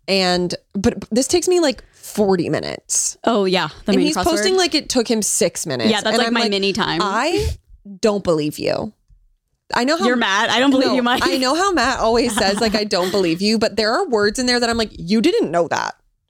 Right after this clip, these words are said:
Speaker 1: One hundred percent
Speaker 2: I don't know.
Speaker 1: you
Speaker 2: Mike's
Speaker 1: did
Speaker 2: pretty
Speaker 1: not know
Speaker 2: smart
Speaker 1: that."
Speaker 2: with
Speaker 1: And then he, when I ask him, like, "How did you do that in six minutes?"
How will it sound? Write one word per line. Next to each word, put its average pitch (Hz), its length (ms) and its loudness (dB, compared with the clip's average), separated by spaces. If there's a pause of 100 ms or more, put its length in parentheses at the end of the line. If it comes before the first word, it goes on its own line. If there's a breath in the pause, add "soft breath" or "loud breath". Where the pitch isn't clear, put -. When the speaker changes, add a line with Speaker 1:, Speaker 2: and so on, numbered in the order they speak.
(220)
Speaker 1:
One 240 140 2
hundred 269 360 -2
percent 370 140 2
Speaker 2:
I 311 40 2
don't 285 60 2
know. 220 140 0
Speaker 1:
you 190 80 -2
Speaker 2:
Mike's 214 220 0
Speaker 1:
did - 20 -8
Speaker 2:
pretty 214 160 0
Speaker 1:
not 196 140 -2
know 170 80 0
Speaker 2:
smart 180 220 0
Speaker 1:
that." 160 40 -4
Speaker 2:
with 175 260 0
Speaker 1:
And 302 160 2
then 339 80 2
he, 359 260 0 (240 loud breath)
when 269 160 2
I 269 80 0
ask 262 280 -2
him, 277 100 0
like, 247 140 -2
"How 240 220 -2
did 349 160 2
you 294 100 4
do 226 220 2
that 160 260 2
in 208 80 -4
six - 380 -2
minutes?" - 680 -2